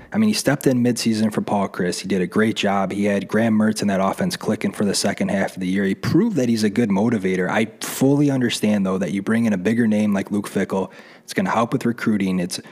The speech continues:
more flashy for all the boosters. Um, I think he's gonna do a good job at Wisconsin, and I'm looking forward to what he does.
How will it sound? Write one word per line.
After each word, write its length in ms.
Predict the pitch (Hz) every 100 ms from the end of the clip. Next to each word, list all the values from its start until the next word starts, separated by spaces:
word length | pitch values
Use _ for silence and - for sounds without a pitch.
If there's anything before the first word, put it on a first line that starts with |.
| - -
more 220 | - 120 117
flashy 440 | 131 120 110 110
for 160 | - 104
all 100 | 104
the 80 |
boosters. 600 | 95 101 101 101 104 - - - - - -
Um, 380 | - 110 107 101
I 80 | 113
think 140 | 180 196
he's 100 | 175
gonna 160 | 170
do 140 | 156 151
a 20 |
good 220 | 143 135
job 200 | 127 131
at 80 | 113
Wisconsin, 580 | 120 120 120 - 147 -
and 300 | 113 113 113
I'm 160 | 110
looking 260 | 110 117 113
forward 220 | 117 110
to 40 | 104
what 120 | 104
he 60 |
does. 320 | 101 98 90